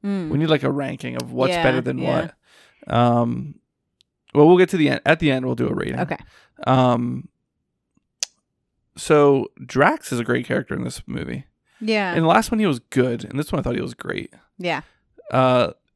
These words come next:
Speaker 2: it's so weird to me. That's Dave Bautista. What's up with all these wrestlers, pro wrestlers, getting into the acting scene? I mean, I guess they're like,
Speaker 1: I didn't know he was a wrestler.
Speaker 2: yeah,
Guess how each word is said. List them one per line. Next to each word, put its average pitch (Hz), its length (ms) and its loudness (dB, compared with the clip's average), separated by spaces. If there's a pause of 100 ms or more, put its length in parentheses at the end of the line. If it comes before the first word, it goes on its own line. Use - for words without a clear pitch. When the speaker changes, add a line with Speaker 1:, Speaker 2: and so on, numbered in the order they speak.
(920)
Speaker 2:
it's - 140 -8
so 233 180 -4
weird 214 220 -2
to 180 60 0
me. 131 80 2
That's 123 200 -2
Dave 147 240 0
Bautista. 139 440 -4
What's 147 160 -4
up 220 80 -4
with 233 100 -2
all 226 100 2
these 202 220 -2
wrestlers, - 840 -2 (140)
pro 196 300 2
wrestlers, 156 840 -2 (640)
getting 139 280 2
into 143 240 -4
the - 140 -2
acting - 340 -8
scene? - 320 -14 (140)
I - 80 -4
mean, 175 100 2
I 180 80 2
guess 214 220 0
they're 202 140 0
like, 143 260 0
Speaker 1:
I 185 40 -4
didn't 175 140 -6
know 165 120 -10
he 165 120 -10
was 156 160 -14
a 160 60 -16
wrestler. 156 340 -16 (260)
Speaker 2:
yeah, 120 260 -4